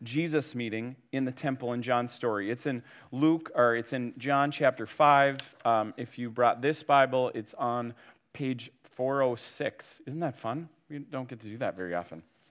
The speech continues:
And if you're not, I'm pretty sure it's on the screen. But what's happened is Jesus is in Jerusalem again for one of these holy days. We're not sure what festival. He doesn't say. Might be Passover, but we're not told.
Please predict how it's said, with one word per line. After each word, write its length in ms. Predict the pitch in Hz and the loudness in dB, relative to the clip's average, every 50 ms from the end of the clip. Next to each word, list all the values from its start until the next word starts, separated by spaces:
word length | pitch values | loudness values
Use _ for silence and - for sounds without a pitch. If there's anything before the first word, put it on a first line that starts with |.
| _ _ _ _ - - - - - _ _ | _ _ _ _ -20 -20 -20 -20 -20 _ _
And 120 | - 139 143 | 2 2 2
if 120 | 131 - | 2 -2
you're 80 | 123 120 | -4 0
not, 220 | 120 110 101 95 | 0 2 2 0
I'm 100 | 92 101 | -2 -6
pretty 220 | - - - 101 92 | -10 -10 -10 -10 -10
sure 180 | - - 95 | -10 -12 -12
it's 140 | 90 - - | -12 -10 -8
on 140 | 90 85 85 | -8 -8 -8
the 60 | - | -12
screen. 420 | - - - 117 98 87 92 95 98 | -14 -10 -8 -8 -8 -8 -12 0 6
But 420 | 151 147 107 - - - _ _ _ _ _ _ _ - - - - _ _ _ - - - - - - | 6 8 8 6 0 -12 _ _ _ _ _ _ _ -20 -20 -20 -20 _ _ _ -20 -20 -18 -20 -16 2
what's 260 | - 143 165 170 - | 10 10 10 10 10
happened 400 | - 214 220 226 220 220 190 170 | 10 10 12 12 10 6 2 6
is 260 | 156 147 151 143 - - - - - _ _ 127 | 6 6 4 4 -2 -10 -18 -20 -20 _ _ -12
Jesus 420 | - 160 180 196 190 202 190 - | -8 -4 -4 -2 0 0 -2 0
is 240 | - - 170 156 135 | 0 0 0 0 2
in 180 | 170 160 160 151 | 2 2 2 2
Jerusalem 580 | 135 147 143 151 165 196 185 - - 160 156 | 0 -2 0 2 0 0 0 -2 -2 0 0
again 280 | 156 147 147 147 143 151 | 2 6 6 6 6 6
for 200 | 147 - 147 135 | 0 -2 -4 0
one 160 | 131 139 139 | 2 2 2
of 100 | 135 123 | 2 -2
these 200 | 123 123 113 - | -4 -6 -8 -8
holy 360 | - - 165 165 151 143 131 | -4 0 2 2 4 2 2
days. 400 | 117 113 107 110 127 147 143 - - - | 2 2 2 2 0 -2 -4 -10 -10 -4
We're 120 | 127 139 | 0 4
not 220 | 143 147 - - | 4 4 4 2
sure 240 | - - - 156 143 | -4 -4 -2 -2 2
what 200 | 135 139 139 - | 4 4 2 2
festival. 440 | - - 131 127 - - 127 127 127 | 2 2 2 2 2 -4 -4 -4 -4
He 140 | 127 120 127 | -4 -2 0
doesn't 300 | 127 131 123 135 123 - | 0 0 0 -2 -8 -6
say. 320 | - 131 120 120 123 - - - _ _ _ _ - | -2 0 2 2 2 0 -2 -8 _ _ _ _ -10
Might 440 | 185 165 180 180 185 175 - - 131 | -2 2 4 4 4 2 -2 -8 -4
be 160 | 143 143 139 | -2 -2 -2
Passover, 640 | - - 135 117 120 120 - 120 113 107 123 139 143 | -2 -2 0 0 0 0 -2 -4 -4 -2 -4 -4 2
but 340 | 123 123 123 - - - 117 | 6 6 6 6 4 -4 -4
we're 80 | 120 | 0
not 240 | 123 123 123 - - | 2 2 2 2 0
told. 380 | - 117 107 104 113 127 147 | -4 -2 0 0 0 -2 -4